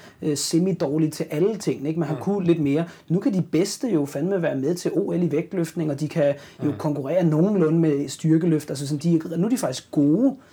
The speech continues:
Speaker 1: i de forskellige ting, ikke? Det var det jo ikke dengang, og det er jo fordi, de har specialiseret sig meget mere hen over tid,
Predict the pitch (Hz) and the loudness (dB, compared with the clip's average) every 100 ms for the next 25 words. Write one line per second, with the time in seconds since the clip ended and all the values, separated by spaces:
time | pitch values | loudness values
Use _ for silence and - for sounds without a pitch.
0 | - _ 175 156 139 - 135 143 135 131 | -20 _ 0 0 -2 -2 -2 -2 -4 -4
1 | 170 180 - - 180 185 165 185 180 185 | -4 -8 -14 -12 -6 0 0 0 -2 -4
2 | 147 139 220 285 170 220 240 175 170 156 | -6 -4 -2 -2 -2 -2 -4 -2 -4 -2
3 | 151 - 226 311 165 147 196 170 180 165 | -6 -4 -4 -2 -4 -2 0 0 0 0
4 | 175 151 147 180 | -2 -4 -4 -8